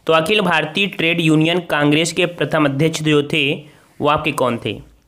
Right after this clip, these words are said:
एक सौ चार का ऑप्शन राइट आपका डी हो जाएगा, लाला लाजपत राय। ऑप्शन राइट आपका डी सही हो जाएगा,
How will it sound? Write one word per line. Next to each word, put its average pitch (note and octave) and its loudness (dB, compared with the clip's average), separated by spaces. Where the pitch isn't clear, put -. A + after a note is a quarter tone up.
एक C#3+ -4
सौ G3+ 4
चार F3+ 0
का F3+ 0
ऑप्शन F3 2
राइट D#3 0
आपका D3+ -2
डी C#3 0
हो E3 4
जाएगा, C#3 0
लाला D#3+ 2
लाजपत D3 -2
राय। A#2+ -4
ऑप्शन C3+ 0
राइट C3 -2
आपका C3+ -2
डी B2+ -2
सही B2 0
हो A#2 -2
जाएगा, A2+ 0